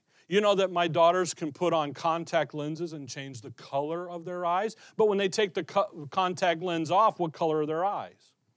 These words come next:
Blue and green. See? It's in your D N A. You, you're, you,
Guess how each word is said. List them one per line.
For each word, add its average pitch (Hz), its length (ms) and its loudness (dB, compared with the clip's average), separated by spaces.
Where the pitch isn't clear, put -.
Blue 123 240 -4
and 127 140 -8
green. 143 280 -12
See? 101 260 -18
It's 160 160 -4
in 190 140 4
your 165 100 4
D 151 260 0
N 151 120 0
A. 180 120 0
You, 143 280 -6
you're, 160 500 -4
you, 143 200 -10